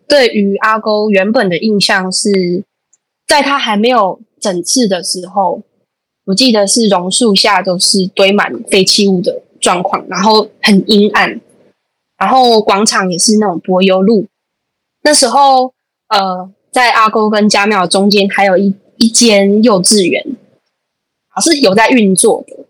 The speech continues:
就是我小时候对这个地方印象，然后就是好像就灰灰旧旧的这样。然后一直到那时候知道，哦，原来我爸爸要开始整理这个地方，然后我就开始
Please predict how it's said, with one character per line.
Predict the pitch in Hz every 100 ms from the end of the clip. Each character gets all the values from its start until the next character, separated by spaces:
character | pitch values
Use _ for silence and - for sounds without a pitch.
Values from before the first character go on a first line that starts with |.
| _ _
就 | 247
是 | 226
我 | 175
小 | - 151
时 | 208
候 | 226
对 | 240 208
这 | 214
个 | 196
地 | 208
方 | 196 185
印 | - 190
象， | 175 156
然 | -
后 | 185
就 | 220
是 | 277 330 302 - _ _ _ _ _
好 | 302
像 | 311 320
就 | 320
灰 | 294 269 254
灰 | 247 240
旧 | 220 226 185
旧 | 226 202
的 | - -
这 | -
样。 | - - _ _
然 | 202
后 | 196 254 254 247 269 _ _ _ _ _ _
一 | 302 -
直 | 220
到 | 208 233 220 196 - - _ _
那 | 262
时 | 240
候 | 208 226 226 _ _ _ _ _
知 | 247
道， | 254 233 -
哦， | 208 214 -
原 | 208
来 | 202 202
我 | 202
爸 | 180
爸 | 202 226
要 | 247 240 196
开 | - 220
始 | 220 190
整 | 185 196
理 | 196
这 | 196
个 | 190
地 | 202
方， | 190 175 170
然 | 196
后 | 240
我 |
就 | 214 226
开 | 233
始 | 233 202